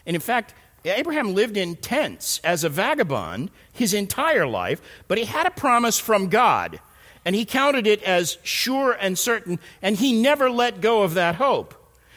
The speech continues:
And we know he struggled with doubts from time to time because he undertook a fleshly scheme to try to fulfill the promise that he would be the father of many nations. And so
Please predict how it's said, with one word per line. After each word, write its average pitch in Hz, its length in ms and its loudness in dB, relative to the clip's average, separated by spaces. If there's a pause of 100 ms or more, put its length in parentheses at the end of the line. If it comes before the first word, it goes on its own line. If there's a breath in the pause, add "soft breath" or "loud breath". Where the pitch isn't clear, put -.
(120)
And 202 100 -2
we 269 120 2
know 294 420 4
he 202 180 0
struggled 220 600 0
with 170 180 -2
doubts 156 400 0
from 160 200 -6
time 156 320 0
to 135 60 -6
time 131 440 -2 (260 loud breath)
because 175 360 0
he 190 280 -2
undertook 208 480 0
a 143 140 2
fleshly 170 560 -2
scheme 202 500 0
to 143 100 -8
try 160 240 0
to 139 160 0 (320 loud breath)
fulfill 226 480 -2
the 180 80 -2
promise 147 460 0
that 151 160 0
he 156 60 -2
would 147 120 -2
be 151 120 -2
the 135 100 -8
father 151 340 0
of 131 100 -4
many 143 240 -2
nations. 131 600 -4
And 131 80 -16
so 160 240 -2